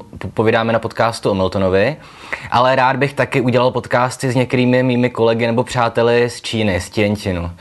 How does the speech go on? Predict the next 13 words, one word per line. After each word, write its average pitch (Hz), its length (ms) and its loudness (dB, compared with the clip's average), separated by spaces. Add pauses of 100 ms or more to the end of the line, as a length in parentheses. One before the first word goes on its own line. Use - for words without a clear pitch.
(340)
Už 123 160 2
dva 117 160 4
lidi 123 220 0
mi 131 100 2
přislíbili 120 480 -2
účast, 131 640 -4
jedna 110 220 2
paní 117 200 0
profesorka 113 680 -2
z 101 80 -6
Bulharska 107 640 -2
a 107 120 -2
jeden 107 340 0